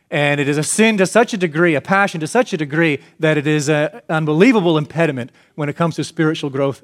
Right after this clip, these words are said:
and, and, and maturity. There's the rule. Because of self-love, what do I do with that rule? Now, that, that's really talking about somebody who gets physically abusive. Not really,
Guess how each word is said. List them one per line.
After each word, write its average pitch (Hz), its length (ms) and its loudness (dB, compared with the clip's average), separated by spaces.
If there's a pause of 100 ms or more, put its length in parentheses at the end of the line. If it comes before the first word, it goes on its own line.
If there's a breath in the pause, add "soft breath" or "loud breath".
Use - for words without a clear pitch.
and, 131 220 -6
and, 135 180 -8
and 127 160 -8
maturity. 117 480 -8 (140 soft breath)
There's 165 260 2
the 135 100 -6
rule. 117 320 -8 (200 soft breath)
Because 190 240 0
of 196 100 0
self-love, 170 560 2
what 160 160 -2
do 156 60 -4
I 143 80 0
do 147 120 -4
with 151 140 -2
that 113 180 -4
rule? 110 300 -12 (760)
Now, 135 200 -10
that, 175 160 -2
that's 202 220 -2
really 196 200 -2
talking 156 440 -2
about 131 160 -8
somebody 131 320 -6
who 127 60 -4
gets 123 200 -12
physically 123 400 -8
abusive. - 680 -20 (800)
Not 147 140 -14
really, 139 260 -10